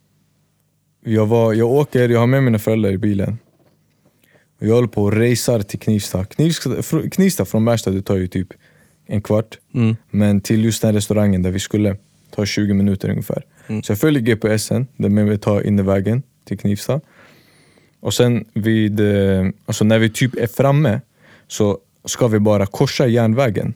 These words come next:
Speaker 2: Ja.
Speaker 1: Och sen är vi på restaurangen. Då kommer vi fram till järnvägskorsningen.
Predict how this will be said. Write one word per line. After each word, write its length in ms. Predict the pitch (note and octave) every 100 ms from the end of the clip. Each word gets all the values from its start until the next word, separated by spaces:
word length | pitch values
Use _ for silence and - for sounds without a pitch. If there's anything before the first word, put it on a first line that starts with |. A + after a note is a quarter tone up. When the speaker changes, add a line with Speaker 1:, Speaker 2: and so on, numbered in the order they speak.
| _ _
Speaker 2:
Ja. 240 | A#2+ A2+ G2+
Speaker 1:
Och 80 | -
sen 200 | G#2+ -
är 160 | B2
vi 220 | G2+ F#2+ A#2 _ -
på 80 | G2+
restaurangen. 580 | G2 G#2+ G#2+ F#2+ - - _ _ _ _ _ _ _
Då 280 | G2 A#2+ C3
kommer 180 | D3 C#3
vi 80 | A#2+
fram 260 | F#3 E3
till 120 | A2
järnvägskorsningen. 840 | A2 A2 G#2+ G#2+ C#3+ C3+ G2 F#2+ B2+